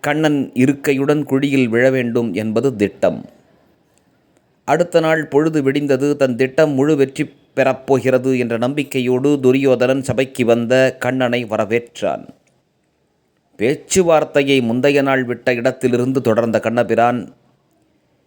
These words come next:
"பாண்டவர்களுக்கு சேர வேண்டிய ராஜ்யத்தை வழங்கு, இல்லையென்றால் பாரத போர் மூளும்" என்றார். அட்டகாச சிரிப்பை வெளிப்படுத்திய துரியோதனன், "ஏ கிருஷ்ணா, என்ன சொன்னாய்? எனக்கும் என் சகோதரர்களுக்கும் அழிவு ஏற்படப் போகிறதா?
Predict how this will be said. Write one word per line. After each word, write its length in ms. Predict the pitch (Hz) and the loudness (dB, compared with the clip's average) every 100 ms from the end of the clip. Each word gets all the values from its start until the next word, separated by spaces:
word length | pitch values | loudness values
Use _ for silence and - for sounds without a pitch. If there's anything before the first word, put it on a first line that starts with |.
| _ _ _ | _ _ _
"பாண்டவர்களுக்கு 600 | - 170 175 165 147 143 | -4 -2 0 2 0 -2
சேர 280 | 135 135 135 | -2 2 2
வேண்டிய 340 | 139 151 147 139 | 2 -2 0 0
ராஜ்யத்தை 580 | 123 135 143 143 135 | 0 -2 -2 -2 2
வழங்கு, 560 | 120 117 131 123 139 139 | 4 4 2 0 -2 0
இல்லையென்றால் 680 | 120 127 127 123 131 143 107 | 0 0 0 2 2 0 0
பாரத 440 | 120 143 139 131 | 2 2 2 -2
போர் 320 | - 123 120 | -2 0 0
மூளும்" 500 | 107 127 143 135 127 | 0 2 4 4 0
என்றார். 680 | 76 98 90 87 80 - - _ _ _ _ _ _ _ _ _ _ _ _ _ _ | -2 -4 -2 -2 -2 -6 -20 _ _ _ _ _ _ _ _ _ _ _ _ _ _
அட்டகாச 520 | 95 - 135 147 170 | -8 -4 2 2 2
சிரிப்பை 500 | 160 147 156 156 147 | -2 -2 -2 0 0
வெளிப்படுத்திய 680 | 123 131 147 143 131 - 123 | 2 0 0 0 0 0 0
துரியோதனன், 560 | 120 135 135 131 139 139 | 4 4 6 4 2 0
"ஏ 160 | 123 | 0
கிருஷ்ணா, 360 | - 120 - 151 | -2 -6 0 0
என்ன 300 | 120 120 139 | 2 0 -2
சொன்னாய்? 420 | 123 120 120 120 | -2 0 0 0
எனக்கும் 460 | 107 127 - 147 139 | 0 -2 0 0 0
என் 160 | 123 | -2
சகோதரர்களுக்கும் 920 | 113 113 135 135 123 120 117 113 135 | -2 0 2 2 2 2 -2 -2 0
அழிவு 340 | 123 110 139 135 | 2 0 0 2
ஏற்படப் 440 | 120 - 113 107 | 0 0 -2 0
போகிறதா? 640 | 110 101 101 95 120 127 | 0 0 2 2 2 0